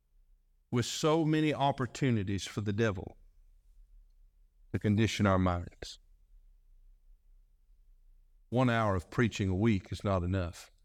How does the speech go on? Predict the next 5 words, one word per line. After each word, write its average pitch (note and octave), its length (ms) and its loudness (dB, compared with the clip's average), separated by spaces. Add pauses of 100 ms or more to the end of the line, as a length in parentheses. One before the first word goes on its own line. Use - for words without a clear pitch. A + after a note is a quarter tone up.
(3250)
It's D3 140 -4
just - 180 0
simply D3 300 2
not D3+ 200 2
enough. D#3+ 460 -4